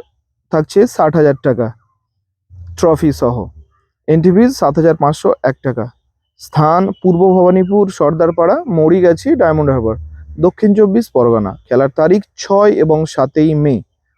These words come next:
আপনারা খেলাটি নেবার জন্য যোগাযোগ করবেন তৈবুর রহমান,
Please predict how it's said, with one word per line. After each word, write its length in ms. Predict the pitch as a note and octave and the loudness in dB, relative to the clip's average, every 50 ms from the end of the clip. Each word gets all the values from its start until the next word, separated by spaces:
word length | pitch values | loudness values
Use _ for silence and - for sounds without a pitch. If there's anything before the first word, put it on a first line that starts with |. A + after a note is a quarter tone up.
| _ _ _ _ _ _ _ _ _ _ _ _ _ _ _ _ _ _ _ _ _ _ _ _ _ - | _ _ _ _ _ _ _ _ _ _ _ _ _ _ _ _ _ _ _ _ _ _ _ _ _ -4
আপনারা 280 | - C3+ D#3 D#3+ D#3+ D#3+ | -2 0 2 2 2 0
খেলাটি 360 | - F3 D#3+ D#3+ E3 F3+ F#3 | 0 0 0 0 2 2 2
নেবার 260 | E3+ E3+ E3+ F3 F3 | 2 2 2 2 2
জন্য 260 | E3+ F#3+ F#3 G3+ G3 E3+ | 2 0 0 0 2 2
যোগাযোগ 320 | E3 D3+ D#3+ E3 E3+ E3 | 2 2 2 2 0 0
করবেন 560 | F3+ F3+ E3+ E3+ F3+ F#3+ F#3+ F#3 - B2+ D3+ | 0 0 0 0 0 0 0 -2 -2 -4 -2
তৈবুর 380 | D3 - E3 E3 E3 E3+ E3+ E3 | 0 0 0 2 2 2 2 2
রহমান, 460 | E3+ E3 E3+ E3+ E3+ E3+ E3+ E3+ | 2 2 2 0 0 0 0 -2